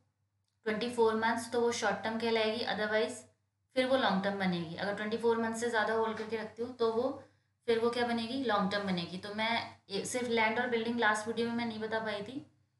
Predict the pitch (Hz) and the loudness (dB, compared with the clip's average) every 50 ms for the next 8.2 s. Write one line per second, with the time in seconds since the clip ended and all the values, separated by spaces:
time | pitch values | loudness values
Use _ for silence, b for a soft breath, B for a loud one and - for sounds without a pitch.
0 | _ _ _ _ - 214 208 208 208 214 214 208 - 220 220 214 220 220 220 220 | _ _ _ _ -14 -10 -6 -4 -2 -2 -2 -2 -2 -4 -2 -2 -2 -2 -2 -2
1 | 220 208 214 208 208 214 202 185 180 220 262 277 - - - _ _ _ _ _ | -2 -2 -2 -2 -2 -2 -2 -2 -4 -4 -4 -6 -6 -8 -14 _ _ _ _ _
2 | _ _ _ - 208 214 220 226 226 226 226 226 226 214 - - - - 233 226 | _ _ _ -8 -4 -2 0 0 0 0 0 -2 -2 -2 -4 -6 -8 -4 -2 -2
3 | 220 226 233 233 240 226 214 254 285 302 302 - - - - 202 202 - 233 233 | 0 0 0 0 -2 -2 -2 0 -2 -2 -2 -2 -2 2 2 2 2 2 -2 -2
4 | 226 240 233 247 240 240 220 220 220 226 226 226 226 226 226 233 233 233 233 226 | 0 0 -2 -2 -2 -2 -2 -2 -2 -4 -2 -2 -2 -2 -4 -2 -2 -2 -2 -2
5 | 226 220 214 214 220 247 285 311 302 - - - _ _ _ _ _ _ _ _ | -2 -2 -4 -4 -4 -4 -4 -4 -6 -8 -18 -20 _ _ _ _ _ _ _ _
6 | _ _ _ _ _ _ _ _ _ _ _ _ _ _ _ _ _ _ _ _ | _ _ _ _ _ _ _ _ _ _ _ _ _ _ _ _ _ _ _ _
7 | _ _ _ _ _ _ _ _ _ _ _ _ _ _ 226 214 214 202 208 240 | _ _ _ _ _ _ _ _ _ _ _ _ _ _ -4 -2 0 2 2 0
8 | 277 302 - | -2 -4 -6